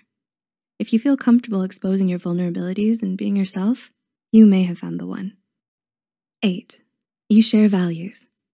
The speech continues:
Do you and your partner have the same values? You two may come from opposite backgrounds. Your lives may have unfolded very differently,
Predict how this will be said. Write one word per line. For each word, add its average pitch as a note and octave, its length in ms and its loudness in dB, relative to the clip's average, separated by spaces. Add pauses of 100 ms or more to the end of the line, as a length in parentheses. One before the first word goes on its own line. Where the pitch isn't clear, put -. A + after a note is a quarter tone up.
(440)
Do B3 80 4
you C4 200 8
and D#4+ 120 6
your D4+ 100 4
partner G3+ 380 -2
have G3+ 220 -2
the A#3 100 -2
same A3 180 2
values? A#3 520 -2 (440)
You A#3 160 4
two A3+ 260 2
may G#3 200 6
come A3 240 4
from G3 260 -2
opposite F3+ 380 -6
backgrounds. G3 640 -10 (180)
Your G3 160 -2
lives G3 380 -2
may G3 160 0
have G3 120 -2
unfolded G3 540 -2
very F#3+ 320 2
differently, A3+ 640 -2